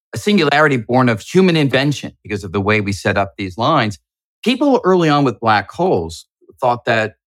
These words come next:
uh, certain singularities were real, but they turned out to be the analog of that. Coordinate singularities, bad choices of lines,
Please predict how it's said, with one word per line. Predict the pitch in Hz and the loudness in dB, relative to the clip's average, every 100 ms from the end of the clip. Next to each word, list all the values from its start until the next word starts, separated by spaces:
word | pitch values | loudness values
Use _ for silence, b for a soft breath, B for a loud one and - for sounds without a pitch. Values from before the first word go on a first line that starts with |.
| - | -4
uh, | 113 | -2
certain | 104 - 147 127 | -2 -2 -2 -2
singularities | - 139 123 120 123 156 180 107 101 101 - - | -2 0 2 2 2 2 2 0 -2 -4 -8 -8
were | 113 117 113 110 - | 0 2 2 -2 -8
real, | 117 131 123 110 143 | -2 2 4 4 2
but | 131 110 | 0 -4
they | 110 | -6
turned | - 151 143 - 123 | -4 -2 -2 -2 0
out | 147 147 _ - | 0 -2 _ -12
to | 139 | -10
be | 120 143 | -4 -4
the | 147 151 | 0 0
analog | 165 254 262 135 | 0 0 0 0
of | 101 | -2
that. | 85 80 - | -2 -4 -2
Coordinate | 143 139 196 233 190 110 _ | 0 2 2 2 0 -2 _
singularities, | - 131 117 107 95 98 90 | -10 -4 -2 2 0 0 -4
bad | 120 135 180 180 | 0 0 0 -4
choices | - 156 175 175 123 120 | -4 0 0 0 -2 0
of | 117 | 0
lines, | 135 135 139 131 | 2 2 2 0